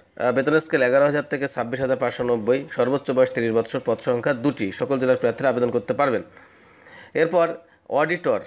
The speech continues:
বেতন স্কেল এগারো হাজার থেকে ছাব্বিশ হাজার পাঁচশো নব্বই, সর্বোচ্চ বয়স তিরিশ বৎসর, পদ সংখ্যা একটি। এখানে শিক্ষাগত যোগ্যতা চাওয়া হয়েছে বাণিজ্য বিভাগে দ্বিতীয় শ্রেণীর সিজিপি বা স্নাতক বা সমমানের ডিগ্রি। সকল জেলার প্রার্থীরা আবেদন করতে পারবেন। এরপর, আহ, ক্যাটালগার,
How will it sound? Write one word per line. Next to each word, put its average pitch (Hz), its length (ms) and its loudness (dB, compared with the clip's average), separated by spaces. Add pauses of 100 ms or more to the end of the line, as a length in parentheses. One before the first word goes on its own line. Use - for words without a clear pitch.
(500)
বেতন 151 280 0
স্কেল 165 240 0
এগারো 143 240 4
হাজার 151 240 2
থেকে 143 160 -6
ছাব্বিশ 135 340 -2
হাজার 135 140 0
পাঁচশো 127 300 -2
নব্বই, 123 400 0 (100)
সর্বোচ্চ 139 480 -2
বয়স 131 240 2
তিরিশ 120 220 0
বৎসর, 117 360 0
পদ 120 120 2
সংখ্যা 127 440 0
একটি। 165 440 -2 (560)
এখানে 165 380 2
শিক্ষাগত 165 400 -6
যোগ্যতা 156 400 -6
চাওয়া 151 240 0
হয়েছে 156 280 2
বাণিজ্য 135 380 0
বিভাগে 135 360 0
দ্বিতীয় 131 380 -2
শ্রেণীর 131 360 0
সিজিপি 131 460 0
বা 147 220 2
স্নাতক 131 420 0
বা 120 160 2
সমমানের 127 400 0
ডিগ্রি। 113 240 0 (380)
সকল 147 280 0
জেলার 170 180 4
প্রার্থীরা 151 380 0
আবেদন 135 220 -2
করতে 127 240 -8
পারবেন। 110 300 -4 (600)
এরপর, 165 440 0
আহ, 147 280 0
ক্যাটালগার, 147 480 0